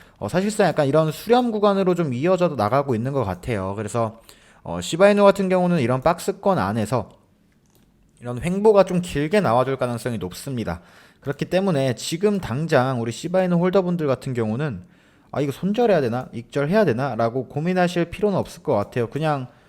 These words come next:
상승이 잘 나오고 거래량 감소하면서 수렴 및 박스권을 그려주고 있기 때문에 여기 구간에서 굳이 대응할 필요는 없어 보입니다.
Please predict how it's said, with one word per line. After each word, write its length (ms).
상승이 500
잘 180
나오고 640
거래량 420
감소하면서 880
수렴 440
및 240
박스권을 580
그려주고 480
있기 200
때문에 520
여기 240
구간에서 600
굳이 380
대응할 560
필요는 260
없어 300
보입니다. 500